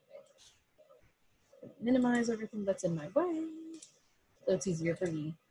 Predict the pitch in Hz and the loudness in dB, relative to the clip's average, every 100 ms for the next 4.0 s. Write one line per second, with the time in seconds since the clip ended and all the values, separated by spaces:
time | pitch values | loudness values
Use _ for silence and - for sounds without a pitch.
0 | - 202 - - - - - - - - | -4 -4 -4 -10 -12 -18 -20 -16 -16 -16
1 | _ _ _ - - - - - - - | _ _ _ -18 -2 0 0 -2 4 4
2 | - - - - - - - - - - | 4 -14 -14 -20 -20 -18 -16 -10 -10 -12
3 | - - - - - - - - 269 277 | -20 -20 -20 -20 -20 -20 -10 8 8 8